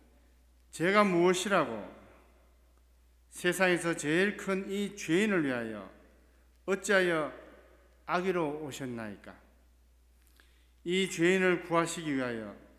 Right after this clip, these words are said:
하늘에서 이 땅으로 이렇게 작디 작은 아기로 오셨나이까?" 그래서 성인은 이 감격과 감사로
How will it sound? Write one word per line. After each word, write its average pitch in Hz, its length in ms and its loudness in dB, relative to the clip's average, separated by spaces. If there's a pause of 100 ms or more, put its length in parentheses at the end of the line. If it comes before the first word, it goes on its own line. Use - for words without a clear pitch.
(420)
하늘에서 127 720 -6 (140)
이 208 180 -8
땅으로 139 460 -2 (960)
이렇게 196 460 0
작디 156 500 -4
작은 151 420 -2 (140)
아기로 165 560 -4
오셨나이까?" 113 720 -10 (2000)
그래서 139 380 -6
성인은 139 720 -6 (880)
이 185 460 -2
감격과 160 1000 -4
감사로 131 600 -6